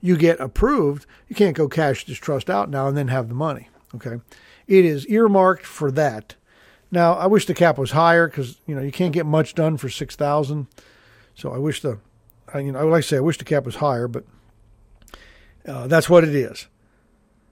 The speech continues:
So, okay, so, but again, you know, you can purchase this stuff ahead of time, and, you know, a lot of people do. They buy plots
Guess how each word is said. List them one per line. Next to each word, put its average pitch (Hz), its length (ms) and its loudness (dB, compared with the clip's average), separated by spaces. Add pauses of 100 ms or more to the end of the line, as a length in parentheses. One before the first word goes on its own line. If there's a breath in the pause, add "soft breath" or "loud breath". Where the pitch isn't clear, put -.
(280)
So, 127 380 -6 (340)
okay, 220 220 2
so, 285 180 -4
but 226 300 0
again, 214 400 0 (360)
you 214 80 -2
know, 202 120 6
you 196 180 0
can 277 180 0
purchase 226 440 2
this 185 200 -4
stuff 160 440 0 (100)
ahead 165 260 0
of 247 100 -4
time, 143 400 -4 (720)
and, 185 320 2
you 214 80 0
know, 220 80 4
a - 0 -
lot 233 180 4
of - 60 -4
people 294 180 0
do. 226 260 0
They 135 100 0
buy 151 180 2
plots 165 680 0